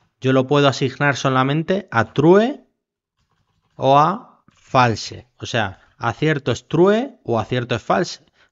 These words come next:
Pero no puede ser una cadena, por ejemplo, no puede ser nada de esto porque no, no se puede asignar. Lo que sí que puede ser es un uno,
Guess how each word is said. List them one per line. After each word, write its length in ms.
Pero 180
no 100
puede 160
ser 200
una 260
cadena, 640
por 100
ejemplo, 240
no 140
puede 240
ser 320
nada 380
de 100
esto 320
porque 420
no, 320
no 160
se 160
puede 480
asignar. 580
Lo 240
que 100
sí 140
que 100
puede 260
ser 200
es 160
un 140
uno, 440